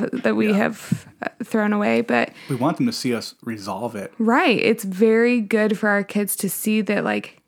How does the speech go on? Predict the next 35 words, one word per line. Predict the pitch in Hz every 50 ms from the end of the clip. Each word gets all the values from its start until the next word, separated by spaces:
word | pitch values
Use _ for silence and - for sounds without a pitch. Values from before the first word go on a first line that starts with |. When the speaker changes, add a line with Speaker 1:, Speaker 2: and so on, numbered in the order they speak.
| _ -
Speaker 1:
I | - 240
told | 233 - 208 247 254 247 214
Zaya | 190 - 196 208 214 208 202
one | 196 202 208 202
time, | 165 - 196 214 202 190 208 220
she | 214 - - 220
was | 208 185 - - -
upset, | - 208 196 - - - 196 196 196
and | 202 196
she | - - 214
was | 196
like, | 214 208 214
"I | 226
just | 214 294 320 - -
feel | - 311
like | 302 294 269 285
you | 285 269
and | 269 262
Dad | 269 262 262 262
are | 254
gonna | - 247 254 247
get | 240 262 262
a | 269
divorce." | 226 233 - - 285 294 285 285 - - 269 - - -
And | - 247 233
I |
was | 226 220 -
like, | 208 202 - - -
"Mommy | 220 220 220 226 240 277 311
and | 311 254
Daddy | 226 202 202 214 214
will | 202 185 208 208 220
never | 226 220 202 196 202 226
divorce, | 214 247 208 180 156 165 208 254 254 - - - -
one. | - 190 185 190 202 220 254 277